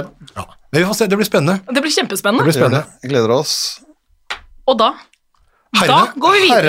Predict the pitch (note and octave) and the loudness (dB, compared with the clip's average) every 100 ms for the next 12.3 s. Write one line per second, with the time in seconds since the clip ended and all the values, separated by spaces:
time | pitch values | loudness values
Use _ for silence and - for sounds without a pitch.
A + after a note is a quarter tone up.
0 | G#3+ F4 F4 D4+ - G#3+ G3+ G3+ - D3+ | 2 2 0 0 0 0 -4 -6 -4 -2
1 | F#3+ D3 D#3 G#2+ A#2 A#2+ A#2 A2+ A2+ A#2 | 0 0 0 -2 -2 0 0 0 -2 -2
2 | A2+ A2+ A2+ A#2 A2 A#2+ D4 F#4+ G4+ G#3+ | -4 -4 -4 -4 -4 -2 0 0 0 0
3 | F3 E3+ F3+ F3+ A#3+ - - C#3+ F#3+ _ | 0 0 -2 -2 -4 -6 -6 -4 -4 _
4 | _ _ - - - - - - _ - | _ _ -20 -20 -20 -20 -20 -20 _ -4
5 | D#3+ F#3 G3 G3 G3 G3+ G3 F#3+ F#3 F#3 | 0 2 0 0 0 2 2 2 2 2
6 | F#3 F#3 F3+ - - - - D3 D3+ B2 | 2 0 -2 -8 -20 -16 -6 -2 0 0
7 | C3 A2 A#2+ - A#2 A#2 - G#2 G2 G#2 | -2 -2 -4 -6 -8 -6 -6 -4 -4 -6
8 | - A2 G2+ G2 F#2+ G2 G#2 G2+ G2+ - | -4 -4 -2 -2 -4 -4 -8 -10 -10 -10
9 | - A2 A2+ - G#2 F#2 - - A2 E2+ | -12 -10 -10 -10 -8 -8 -10 -8 -8 -8
10 | F#2 G2 G2 G#2+ A#2 G#2 G#2 G#2+ A2 A#2 | -12 -10 -8 -4 -2 -2 -2 -4 -6 -4
11 | F#2+ A2 A#2+ G#2 A2+ G#2 F#2+ - A#2+ F#2 | -4 -2 -4 -4 -4 -4 -4 -6 -6 -6
12 | - A#2 | -8 -8